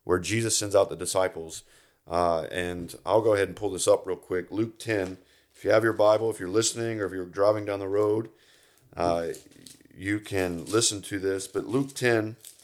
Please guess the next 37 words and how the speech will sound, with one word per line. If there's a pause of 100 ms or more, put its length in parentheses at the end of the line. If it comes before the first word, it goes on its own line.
(460)
in
verse
one, (720)
you
might
be
able
to
hear
my
pages
turning.
I
don't
know
what
the
mic's
picking
up. (880)
And
so
that's,
it's
good.
Uh,
you
know, (260)
I,
I,
I
love
the
Bible
on
your
phone,